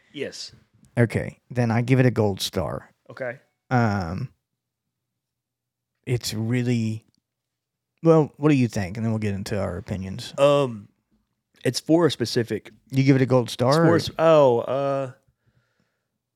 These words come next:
Speaker 1: man, I'm gonna, I'm gonna see you after class just 'cause I have a comment to make. Now, like, I get it. Like, skinny jeans are out. That's what they've been saying.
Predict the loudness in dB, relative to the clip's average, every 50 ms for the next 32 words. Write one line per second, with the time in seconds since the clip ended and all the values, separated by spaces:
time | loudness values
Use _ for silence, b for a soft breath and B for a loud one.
0 | _ _ -2 0 0 0 0 0 -2 0 2 4 6 6 4 4 2 -2 -8 -14
1 | _ _ _ -2 0 0 0 0 0 2 4 4 4 2 0 -2 0 0 -2 -2
2 | -2 -4 -6 -2 -2 0 0 0 -2 -4 -6 -8 -8 -8 -8 -10 -12 -14 -14 -14
3 | -14 -14 -16 _ _ _ _ _ _ _ _ _ _ _ _ _ _ -2 -2 0
4 | 0 -2 -6 -12 -18 _ _ _ _ -4 -4 -4 -4 -6 -10 -12 -8 -6 -6 -2
5 | 2 2 4 4 4 2 2 -2 _ _ -10 -10 -10 -8 -10 -6 -2 0 0 0
6 | 0 0 -2 -4 -2 -4 -4 -2 -2 -2 0 -2 -2 -4 -4 -6 -8 -8 -10 -10
7 | -8 -8 -8 -6 -4 0 0 2 2 2 0 0 -2 -6